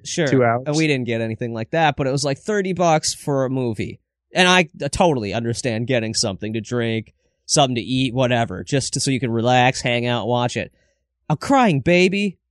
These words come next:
Speaker 1: I mean, thirty bucks for a two, two hour and change movie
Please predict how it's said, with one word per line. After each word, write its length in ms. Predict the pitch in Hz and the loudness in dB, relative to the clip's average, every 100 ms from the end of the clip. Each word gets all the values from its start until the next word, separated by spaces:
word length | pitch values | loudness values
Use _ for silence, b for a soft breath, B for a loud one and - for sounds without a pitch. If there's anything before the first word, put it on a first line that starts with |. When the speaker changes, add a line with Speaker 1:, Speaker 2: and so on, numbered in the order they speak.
| - | -6
Speaker 1:
I 40 | 190 | 0
mean, 200 | 220 214 | 2 2
thirty 320 | - 262 247 | 0 2 2
bucks 300 | 208 247 - | 4 4 4
for 120 | 165 | -2
a 40 | 147 | -2
two, 520 | - 220 196 190 165 | 0 0 2 0 -2
two 220 | - 214 | -2 0
hour 220 | 196 180 165 | 2 4 4
and 100 | 151 | 2
change 360 | - 160 151 151 | 0 0 0 -2
movie 460 | 151 147 113 90 | 0 0 0 -2